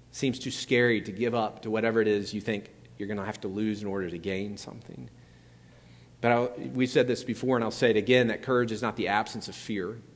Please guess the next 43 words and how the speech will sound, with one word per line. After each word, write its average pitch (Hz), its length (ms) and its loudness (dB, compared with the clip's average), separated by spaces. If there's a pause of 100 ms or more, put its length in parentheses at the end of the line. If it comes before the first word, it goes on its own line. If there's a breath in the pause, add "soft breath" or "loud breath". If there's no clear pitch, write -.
(1080)
Fear 139 280 4
and 131 100 2
intimidation, 120 640 4
being 117 200 4
a 117 40 2
little 120 180 4
scared, 117 440 8
having 120 220 0
your 110 80 0
heart 117 280 2
beat 120 140 2
a 120 40 0
little 117 200 0
bit, 117 260 4
you 113 80 -8
start - 240 -2
sweating, 120 380 -2
your 101 100 -4
throat 113 280 -2
closes 113 360 0
up. 120 280 0 (180 loud breath)
Those 151 220 6
are 156 80 4
normal 139 360 4
reactions 113 680 4
to 120 60 -2
the 101 120 -4
reality 101 420 6
of 98 100 0
what 107 80 0
it 76 80 -6
means 113 280 0
to 107 80 -4
walk 98 240 2
in 95 100 -4
faith, 110 380 0
to - 80 -14
put 120 160 -4
one 120 260 0 (300 loud breath)
foot 135 180 0
over 123 220 6
the 110 180 2
edge. - 560 -4